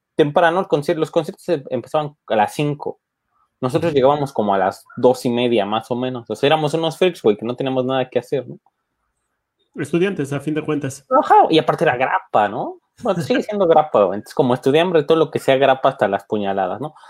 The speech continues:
Speaker 1: Pero bueno, llegamos ese día al concierto, güey, me for-, nos formamos, ahí estamos sentados, güey, y me dice así,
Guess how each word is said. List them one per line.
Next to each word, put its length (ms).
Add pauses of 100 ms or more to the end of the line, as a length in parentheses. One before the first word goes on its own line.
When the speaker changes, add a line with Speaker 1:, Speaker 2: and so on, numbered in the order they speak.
(140)
Speaker 1:
Pero 140
bueno, 220
llegamos 420
ese 180
día 80
al 80
concierto, 500
güey, 220
me 200
for-, 260
nos 220
formamos, 640
ahí 60
estamos 340
sentados, 500
güey, 140
y 20
me 160
dice 500 (140)
así, 460